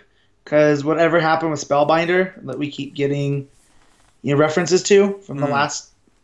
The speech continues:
Speaker 1: whatever series was, like, he's not, even with this super suit that amps his strength and whatnot, he's in over his head. And I like that that's what leads him to basically go undercover.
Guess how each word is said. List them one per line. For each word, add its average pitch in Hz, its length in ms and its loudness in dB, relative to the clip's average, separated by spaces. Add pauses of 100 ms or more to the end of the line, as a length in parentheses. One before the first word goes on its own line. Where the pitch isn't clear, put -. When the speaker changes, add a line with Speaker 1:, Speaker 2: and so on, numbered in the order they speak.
(260)
Speaker 1:
whatever 151 460 -2
series 156 400 0
was, 160 400 0 (640)
like, 139 160 0
he's 156 540 2
not, 156 320 2
even 170 240 2
with 190 140 2
this 190 220 2
super 170 280 -2
suit 147 360 -2
that 143 320 -6
amps 147 260 -2
his 143 140 -2
strength 139 360 -4
and 131 80 -4
whatnot, 127 380 -4
he's 131 540 -2 (440)
in 151 160 2
over 143 240 2
his 131 100 -2
head. 127 340 -2 (680)
And 127 560 -2
I 131 100 0
like 139 180 2
that 151 160 0
that's 147 560 0
what 143 460 0
leads 147 360 0
him 139 300 -4
to 131 560 -2 (800)
basically 143 320 4
go 143 180 2
undercover. 143 540 2